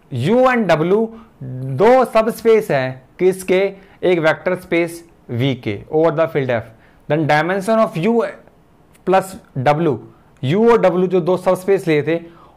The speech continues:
उनकी डायमेंशन का सम किसके होगा, dimension of U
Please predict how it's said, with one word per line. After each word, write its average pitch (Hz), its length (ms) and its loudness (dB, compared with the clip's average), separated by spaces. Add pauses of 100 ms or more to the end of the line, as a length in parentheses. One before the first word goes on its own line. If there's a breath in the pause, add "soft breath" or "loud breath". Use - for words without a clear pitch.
उनकी 185 320 0
डायमेंशन 151 500 -2
का 156 140 0
सम 147 320 -4
किसके 160 240 -2
होगा, 151 260 0 (100)
dimension 139 480 -2
of 117 160 -2
U 175 120 0